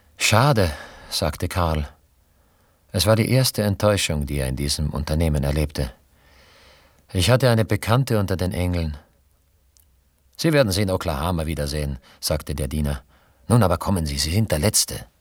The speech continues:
Er führte Karl an der hinteren Seite des Podiums entlang, auf dem früher die Engel gestanden waren. Jetzt waren dort nur noch die leeren Postamente.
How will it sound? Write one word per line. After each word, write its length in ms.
Er 140
führte 300
Karl 400
an 100
der 120
hinteren 360
Seite 380
des 180
Podiums 540
entlang, 400
auf 140
dem 160
früher 320
die 120
Engel 280
gestanden 480
waren. 300
Jetzt 340
waren 360
dort 280
nur 140
noch 200
die 120
leeren 360
Postamente. 720